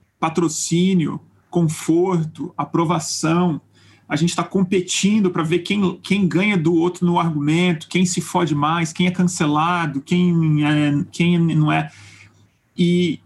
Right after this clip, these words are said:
e o fato de a gente ter abandonado a, é, web, que tinha uma característica, não digo socialista, mas uma característica social, sociável nela,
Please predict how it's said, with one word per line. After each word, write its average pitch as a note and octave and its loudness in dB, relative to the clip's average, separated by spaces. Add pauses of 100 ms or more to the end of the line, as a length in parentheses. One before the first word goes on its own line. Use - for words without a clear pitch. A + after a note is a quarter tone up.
(200)
e F3 0
o - 0
fato G3+ -2
de A#3 -2
a - 2
gente G#3 0
ter F#3+ 0
abandonado F3 2
a, D#3 0 (300)
é, D3+ 2
web, D3+ 0 (760)
que - -4
tinha A3 0
uma E3 0
característica, D3+ -2 (460)
não D3+ 2
digo G3 0
socialista, D#3+ 0
mas C#3 -2
uma E3 2
característica E3 -2
social, D#3+ 0
sociável D3+ -2 (360)
nela, D#3 0